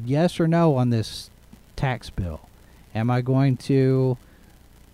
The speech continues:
buy a ticket to see this movie or stay home? Am I going to pay for this streaming service or am I going to cancel my subscription? You make that choice.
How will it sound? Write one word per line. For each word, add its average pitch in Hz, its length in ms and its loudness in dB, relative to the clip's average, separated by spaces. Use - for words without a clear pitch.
buy 143 200 2
a 160 120 0
ticket 175 420 -4
to 165 140 0
see 170 220 0
this 165 260 0
movie 185 640 4
or 135 200 0
stay 139 280 0
home? 95 340 0
Am 113 160 -2
I 120 60 -2
going 127 240 0
to 110 60 -2
pay 147 200 0
for 165 120 -2
this 160 160 2
streaming 180 380 0
service 185 500 0
or 135 80 2
am 139 120 2
I 143 160 0
going 143 340 0
to 131 60 -6
cancel 135 340 -2
my 127 120 2
subscription? - 760 -8
You 262 380 6
make 208 320 2
that 180 280 -2
choice. - 560 -6